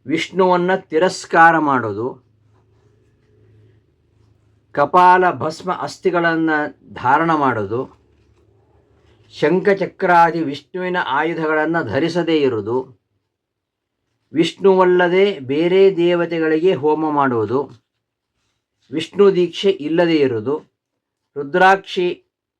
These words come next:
ಮಾಲೆಗಳನ್ನು ಧರಿಸುವುದು, ವಿಭೂತಿ ಹಚ್ಕೊಳ್ಳೋದು, ಇವೆಲ್ಲ ವೇದ ವಿರುದ್ಧವಾಗಿರತಕ್ಕಂತಹ ಧರ್ಮಗಳು. ಇದನ್ನ ಯಾರು ಆಚರಣೆ ಮಾಡ್ತಾರೆ ಅವರನ್ನ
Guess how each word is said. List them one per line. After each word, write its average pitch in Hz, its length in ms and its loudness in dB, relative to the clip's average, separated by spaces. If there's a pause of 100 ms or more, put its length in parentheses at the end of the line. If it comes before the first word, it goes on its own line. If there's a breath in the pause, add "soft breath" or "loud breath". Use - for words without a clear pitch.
(280)
ಮಾಲೆಗಳನ್ನು 156 600 0
ಧರಿಸುವುದು, 127 840 -6 (680)
ವಿಭೂತಿ 170 400 2
ಹಚ್ಕೊಳ್ಳೋದು, 127 640 -6
ಇವೆಲ್ಲ 147 440 -2 (640)
ವೇದ 160 240 0
ವಿರುದ್ಧವಾಗಿರತಕ್ಕಂತಹ 151 1600 -2
ಧರ್ಮಗಳು. 117 580 -8 (840)
ಇದನ್ನ 147 260 -2
ಯಾರು 165 300 4
ಆಚರಣೆ 156 560 -2
ಮಾಡ್ತಾರೆ 117 560 -6
ಅವರನ್ನ 143 520 -4